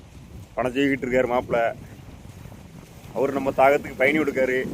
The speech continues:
நம்ம தாகத்துக்கு தண்ணி கொடுக்கணும்ல. காத்து பயங்கரமா அடிக்கி.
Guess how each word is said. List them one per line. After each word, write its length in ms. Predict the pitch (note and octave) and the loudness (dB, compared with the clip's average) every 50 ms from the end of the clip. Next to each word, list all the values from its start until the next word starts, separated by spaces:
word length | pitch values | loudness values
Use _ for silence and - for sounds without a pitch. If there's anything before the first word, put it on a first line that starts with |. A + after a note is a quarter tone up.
| - - - - - - - | -6 -6 -6 -6 -12 -16 -12
நம்ம 200 | - - C#3 C#3+ | -10 -2 -2 0
தாகத்துக்கு 360 | C#3 - C#3+ C#3+ D3+ C#3+ - | 2 4 4 4 4 4 2
தண்ணி 120 | C3 C3+ D#3 | 0 2 2
கொடுக்கணும்ல. 540 | D#3 D3+ C#3 C#3 C3+ C3+ C3+ C#3 C3+ G#2+ G2+ - - - - - - - - - - - - - - - - - - - - - - - - - - - - - - - - - - - - - - - - - - - - - - - - - | 2 2 0 -2 -2 0 2 2 2 2 0 -6 -14 -20 -20 -20 -20 -20 -20 -20 -20 -18 -18 -18 -18 -18 -20 -20 -20 -20 -20 -20 -20 -18 -18 -18 -18 -18 -18 -18 -18 -20 -20 -20 -20 -20 -18 -18 -18 -18 -18 -18 -18 -20 -18 -20 -18 -18 -10 -2
காத்து 280 | A2+ C3+ D#3+ - - | 0 0 0 0 -2
பயங்கரமா 380 | - B2+ C3+ C#3 D3 D#3+ D#3+ D#3+ | 0 2 4 4 4 2 2 0
அடிக்கி. 260 | D#3 C#3+ C3 - - | -2 -2 -4 -6 -10